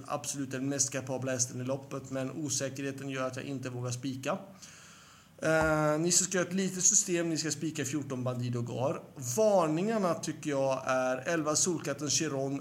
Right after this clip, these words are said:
eller tolv Imagine Boko. Men tre, tio och fjorton i första hand. V sjuttiofem tre är en mardröm,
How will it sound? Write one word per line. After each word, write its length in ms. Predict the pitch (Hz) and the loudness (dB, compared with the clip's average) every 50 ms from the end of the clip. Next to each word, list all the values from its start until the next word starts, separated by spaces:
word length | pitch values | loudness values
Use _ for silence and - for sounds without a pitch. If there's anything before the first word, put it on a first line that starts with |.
| 139 - | -4 -4
eller 340 | 135 131 131 131 131 131 | -2 -2 -2 -2 -4 -4
tolv 480 | 127 127 135 139 135 135 131 131 139 123 | -6 -6 -4 -4 -4 -2 -4 -4 -6 -4
Imagine 600 | 131 127 127 127 127 127 120 117 131 131 131 127 135 127 117 120 | -4 -2 -2 -2 -2 -2 -4 -4 -4 -4 -4 -6 -6 -8 -4 0
Boko. 580 | 151 156 160 156 - - - - - 123 120 120 - - - - - - - - - - | 2 2 2 0 -4 -12 -14 -12 -12 -10 -10 -10 -12 -16 -20 -20 -20 -20 -20 -20 -12 -6
Men 240 | - 151 156 156 | -4 -4 -4 -4
tre, 300 | - - 208 220 220 233 - - - - - | -2 -2 -2 0 -2 -2 -4 -6 -10 -8 -6
tio 280 | - 220 208 175 160 | -2 -2 0 2 2
och 80 | 156 147 | 0 0
fjorton 560 | - - 185 180 156 - - - 139 131 - | -2 -2 -4 -4 -4 -4 -6 -6 -8 -6 -8
i 80 | 139 123 | -8 -8
första 320 | 123 127 120 - - - | -6 -6 -6 -4 -4 2
hand. 140 | - - - - - - - - - - - - - - - - - - - - - - - - - - - - - - - - - - - - - - - - - | 6 6 6 6 4 0 -12 -18 -20 -20 -16 -16 -14 -12 -12 -12 -12 -14 -16 -18 -18 -18 -18 -18 -18 -8 -6 -6 -6 -6 -10 -18 -20 -20 -20 -20 -20 -20 -10 -2 0
V 140 | 220 226 | 2 2
sjuttiofem 400 | 233 240 226 226 240 247 240 233 | 4 2 4 4 4 4 2 2
tre 320 | 233 240 240 247 254 247 247 - - | 2 2 2 4 2 2 0 2 4
är 340 | 196 185 185 180 180 180 185 | 6 8 8 8 6 4 2
en 200 | 175 160 160 160 | 2 2 2 4
mardröm, 680 | 170 185 175 151 143 127 117 123 143 165 147 127 113 | 4 6 6 6 6 4 2 2 4 4 4 4 2